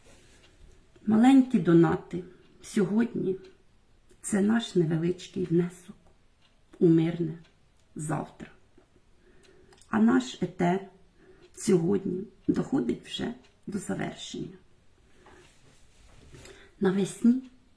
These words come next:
зеленіє верба і розквітла у полі калина.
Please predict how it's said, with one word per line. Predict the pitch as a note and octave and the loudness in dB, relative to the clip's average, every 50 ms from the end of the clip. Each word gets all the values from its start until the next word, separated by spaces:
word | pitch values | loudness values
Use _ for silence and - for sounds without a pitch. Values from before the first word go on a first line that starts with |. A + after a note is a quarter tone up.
| _ _ _ _ _ _ _ - | _ _ _ _ _ _ _ -10
зеленіє | F#3 F3 F3+ G3 G3 G3 G3+ G3+ G3+ G#3+ A#3 B3+ B3 A#3 - G#3+ G#3 G#3 - _ _ _ _ - | -8 -6 -4 -2 0 2 2 2 2 2 2 2 0 -2 -6 -10 -12 -14 -16 _ _ _ _ -4
верба | G3 F#3+ E3+ - D#3 D3+ D#3 - C#3+ - - - _ _ _ _ _ - _ _ _ - - _ _ _ _ _ _ - | -2 -2 -2 -2 -4 -4 -6 -6 -8 -10 -14 -16 _ _ _ _ _ -20 _ _ _ -20 -20 _ _ _ _ _ _ 0
і | A3 A3 | 2 2
розквітла | A#3 A3+ A3+ - - - A#3 C#4+ D4 - - C4 - | 4 2 0 -2 -4 -2 0 0 0 0 0 -2 0
у | - A3+ | 0 -2
полі | - - - G#3+ G#3+ G#3 A3 G#3+ - - - _ - - | -6 -4 -4 -2 -2 -2 -4 -6 -10 -12 -20 _ -18 -10
калина. | - F#3 F3+ F3 F3 F3 E3+ E3 E3+ F3 | -6 -6 -4 -4 -4 -4 -6 -6 -6 -8